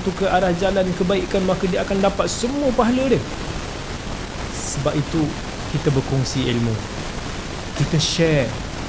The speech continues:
Sometimes sekarang ni, mungkin tak semua orang mengajar untuk nak share.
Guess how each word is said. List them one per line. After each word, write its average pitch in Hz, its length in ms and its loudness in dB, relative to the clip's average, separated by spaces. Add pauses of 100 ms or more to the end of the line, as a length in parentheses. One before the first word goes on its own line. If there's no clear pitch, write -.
(140)
Sometimes 160 560 2
sekarang 170 340 4
ni, 214 100 2 (520)
mungkin 208 320 4
tak 190 160 2
semua 202 240 2
orang 220 180 4 (220)
mengajar 202 400 4 (400)
untuk 180 240 4
nak 185 80 2
share. 196 240 4